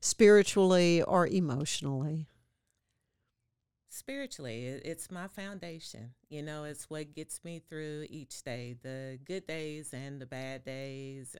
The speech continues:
Speaker 2: uh, my source of strength.
Speaker 1: Yeah, yeah. Uh, then what turns you off creatively or spiritually or emotionally?
Speaker 2: Um,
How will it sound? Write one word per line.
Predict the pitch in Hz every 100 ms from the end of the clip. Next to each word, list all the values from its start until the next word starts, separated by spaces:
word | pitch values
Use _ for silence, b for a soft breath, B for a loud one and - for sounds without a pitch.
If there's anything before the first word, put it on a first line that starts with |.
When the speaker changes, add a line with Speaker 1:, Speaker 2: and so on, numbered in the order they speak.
| -
Speaker 2:
uh, | 131 131 131 131 127 _ _ _ 143
my |
source | 139 - 143 131 -
of | 123 117
strength. | - - 110 120 _ _ _ _ _ _ _ - -
Speaker 1:
Yeah, | 180 165 160 _
yeah. | 175 175 151 - B B B B
Uh, | 233 214 - _ _
then | 214 202 202 -
what | 202 240 - -
turns | - 233 175
you | 175 -
off | 175 175 156 135 - _ b b b b
creatively | - 202 170 165 156 160 156 160
or | 151
spiritually | 160 - 156 151 - 147 143
or | 143 143
emotionally? | 143 135 143 - 156 143 135 147 - _ _ _ _ _ _ _ _ _ _ _ -
Speaker 2:
Um, | 220 220